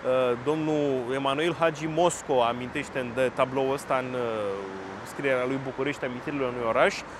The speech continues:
Eu am avut ocazia să-l văd la cursurile de la Institutul Iorga, nu l-am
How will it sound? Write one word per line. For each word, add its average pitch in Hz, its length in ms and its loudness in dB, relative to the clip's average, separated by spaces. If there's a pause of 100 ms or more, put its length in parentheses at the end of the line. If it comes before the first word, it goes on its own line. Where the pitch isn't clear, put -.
(140)
Eu 170 60 2
am 160 60 6
avut 170 160 2
ocazia 185 280 4
să-l 165 180 2
văd 175 160 -2
la 160 100 6
cursurile 170 400 -2
de 165 80 -2
la 165 80 2
Institutul 160 480 -4
Iorga, 175 380 2
nu 180 200 0
l-am 175 160 6